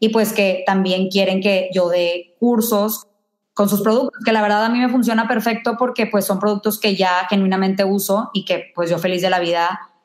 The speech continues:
este, pues doy, doy el curso con, con ellos. Entonces, pues en eso estoy, pero de ahí salió el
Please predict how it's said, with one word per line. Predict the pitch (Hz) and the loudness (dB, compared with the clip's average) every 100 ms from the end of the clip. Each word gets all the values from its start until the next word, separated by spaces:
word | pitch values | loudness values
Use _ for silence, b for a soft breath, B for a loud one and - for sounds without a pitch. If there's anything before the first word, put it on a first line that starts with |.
| _ - | _ -2
este, | 180 170 - 165 151 | -2 0 -2 -2 0
pues | 165 165 | -2 0
doy, | 165 151 151 - - | 0 -2 -6 -12 -4
doy | 175 165 160 | -2 0 0
el | 170 170 | -2 -2
curso | 180 165 - | -4 -4 -2
con, | 180 165 147 143 _ | -2 -2 -4 -8 _
con | - 165 | -4 0
ellos. | 160 143 135 - | 0 -2 -6 -8
Entonces, | - 160 151 165 160 - | -6 -4 -4 -4 -6 -4
pues | 175 - - B B B | -4 -4 -12 B B B
en | 202 196 | 2 2
eso | 190 | 2
estoy, | 220 220 240 240 | 0 2 0 2
pero | 247 226 190 - B B - | 0 2 0 -2 B B 0
de | 202 | 2
ahí | 196 196 214 | 2 2 2
salió | 220 214 220 202 190 - | 2 2 4 4 2 0
el | 196 170 151 143 | -2 0 -2 -6